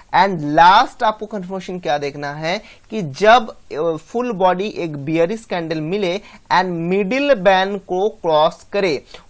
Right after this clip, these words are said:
उस टाइम पे आपको इस पोजीशन से ओपन करना होगा, अ, जो है आप शॉर्ट सेलिंग कर सकते हो या एक सेल का पोजीशन को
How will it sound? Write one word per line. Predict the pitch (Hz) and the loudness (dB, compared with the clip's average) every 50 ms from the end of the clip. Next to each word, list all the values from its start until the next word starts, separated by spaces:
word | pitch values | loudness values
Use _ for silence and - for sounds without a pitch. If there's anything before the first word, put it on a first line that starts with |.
| - - | -6 -6
उस | 247 240 - - - | -6 -6 -6 -4 0
टाइम | 240 190 180 185 185 190 | 0 2 2 0 -2 -4
पे | 180 185 170 175 180 208 214 - - _ - - | -4 -4 -4 -4 -4 -6 -8 -10 -18 _ -4 2
आपको | 143 160 180 180 - - 180 190 208 - - - | 2 2 2 0 -4 -6 -2 -2 -2 -2 -4 -8
इस | - 254 247 - | -10 -10 -10 -10
पोजीशन | - - 185 175 175 190 - - 226 202 196 | -8 -6 -4 -4 -4 -6 -6 -6 -6 -6 -6
से | 190 - 165 156 165 196 - _ - - _ - - | -6 -4 -2 0 0 -2 -4 _ -20 -20 _ -6 -4
ओपन | 190 202 202 233 233 247 247 233 | -2 -2 0 0 0 0 0 -2
करना | 220 185 165 160 165 | -2 -2 -2 -2 -4
होगा, | 165 156 156 135 127 123 135 143 156 170 - - - - | -6 -6 -6 -8 -6 0 2 4 4 4 2 -2 -8 -6
अ, | 127 139 139 | -6 -6 -6
जो | 143 143 156 175 | -6 -6 -4 -4
है | 175 - | -2 2
आप | 139 185 180 - | 2 0 0 0
शॉर्ट | - - 214 208 220 214 | -2 0 0 0 0 0
सेलिंग | - 208 180 180 180 175 | -4 -6 -6 -6 -6 -6
कर | 160 151 | -6 -6
सकते | - - 135 - - 170 | -6 -8 -12 -10 -10 -8
हो | 180 | -4
या | 175 151 156 | -2 -2 -2
एक | 175 - | -2 -4
सेल | - - - 147 143 143 | -10 -10 -8 -8 -8 -6
का | - 170 | -8 -10
पोजीशन | 165 - 135 127 127 - 127 143 | -10 -10 -12 -12 -12 -12 -14 -14
को | 170 - 196 220 - | -6 -4 -4 -4 -4